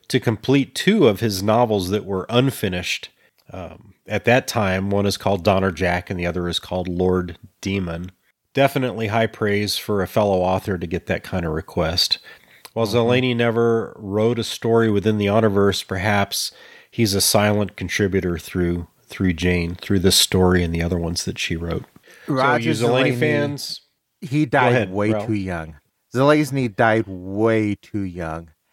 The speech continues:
Speaker 2: And if you haven't read The Chronicles of Amber,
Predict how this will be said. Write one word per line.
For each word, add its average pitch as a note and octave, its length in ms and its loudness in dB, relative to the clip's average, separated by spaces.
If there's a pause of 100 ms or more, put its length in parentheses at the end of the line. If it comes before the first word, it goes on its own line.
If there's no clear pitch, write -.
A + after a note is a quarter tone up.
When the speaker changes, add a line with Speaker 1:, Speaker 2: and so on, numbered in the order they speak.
(140)
Speaker 2:
And F#2+ 180 -6
if F#2 140 -4
you G2+ 180 -8
haven't C3 420 0
read A#2+ 400 2
The G#2+ 80 -8
Chronicles G#2+ 640 -4
of A#2+ 140 -4
Amber, F2+ 520 -4